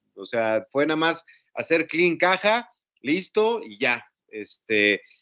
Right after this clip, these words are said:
hay gente de, de mucha experiencia en el boxeo que, que dicen que, que esto fue un robo,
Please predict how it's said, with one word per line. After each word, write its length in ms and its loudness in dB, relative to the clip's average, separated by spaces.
hay 400 0
gente 380 0
de, 320 2
de 140 -2
mucha 340 0
experiencia 540 2
en 80 -2
el 100 0
boxeo 560 0
que, 320 -4
que 80 0
dicen 280 -2
que, 580 2
que 760 4
esto 180 -4
fue 140 0
un 80 4
robo, 540 4